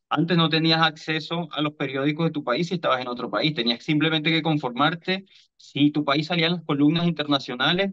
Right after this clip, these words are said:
de los diarios impresos del país en el que estabas. Entonces era, yo me imagino que en ese, en esa época, en esas épocas era más frustrante todavía.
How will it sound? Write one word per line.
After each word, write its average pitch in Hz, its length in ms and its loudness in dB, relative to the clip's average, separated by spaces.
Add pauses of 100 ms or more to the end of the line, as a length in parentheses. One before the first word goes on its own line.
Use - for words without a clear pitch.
(100)
de 127 160 -6
los 123 160 -2
diarios 147 420 0 (200)
impresos 143 540 -2
del 147 140 0
país 123 220 -2
en 135 80 -4
el 127 100 -6
que - 80 -8
estabas. 139 240 0
Entonces 120 380 -6
era, 139 300 0 (540)
yo - 260 -6
me 131 80 0
imagino 139 280 2
que 147 80 0
en 139 80 -4
ese, 127 340 -6
en 127 120 -10
esa 143 300 -2
época, 147 420 0
en 120 60 -4
esas 143 220 -6
épocas 147 320 -2
era 131 160 0
más 139 360 -2
frustrante 135 540 -4
todavía. 113 440 -6